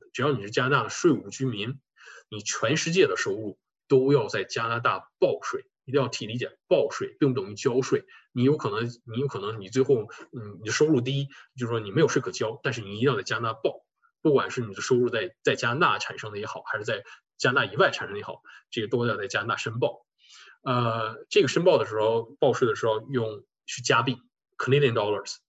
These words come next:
如果你要是有其他的这个 currency 呢，美金或者是人民币，你要把它 convert 成加币。那 convert 的时候呢，呃，这个因为就是说这个一年三百六十五天，到底我该用哪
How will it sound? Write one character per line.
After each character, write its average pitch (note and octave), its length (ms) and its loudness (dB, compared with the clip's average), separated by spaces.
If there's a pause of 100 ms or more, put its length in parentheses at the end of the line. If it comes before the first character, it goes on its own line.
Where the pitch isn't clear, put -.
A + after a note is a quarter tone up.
(120)
如 C#3 100 2
果 D#3+ 140 6
你 A2+ 80 2
要 A2+ 120 -2
是 A#2 120 -2
有 G#2+ 60 -4
其 - 160 -4
他 A#2+ 180 0
的 A#2+ 120 2
这 G#2 140 -4
个 - 40 -10
currency A#2+ 440 0
呢， F#2 120 -10 (120)
美 G2 160 -6
金 C3+ 300 -4 (280)
或 A2+ 140 0
者 G#2 140 -6
是 - 120 -10
人 A2 120 -4
民 C#3+ 120 2
币， E3 280 -4 (200)
你 G#2 120 -10
要 B2 80 0
把 - 100 -2
它 A#2 80 -6
convert B2 400 2
成 G2+ 180 -8
加 A#2 220 2
币。 B2+ 220 -6 (200)
那 C3+ 120 -4
convert C#3 380 6
的 A2 80 0
时 G2 140 -2
候 A2 140 -4
呢， G2 140 -6 (800)
呃， G#2 340 -4
这 D#3 160 2
个 A2+ 60 -4
因 B2+ 120 2
为 D3 180 4
就 - 680 -12
是 - 20 -4
说 B2 120 0
这 C3 140 -4
个 A2 140 -2
一 C#3 120 -4
年 B2+ 240 2
三 - 160 0
百 A#2 80 4
六 D#3 120 8
十 D#3+ 100 0
五 D3 160 -4
天， A2 240 -8
到 C3+ 140 4
底 A#2 100 -2
我 G#2 120 -4
该 A#2 120 0
用 C3 160 2
哪 G#2+ 100 -2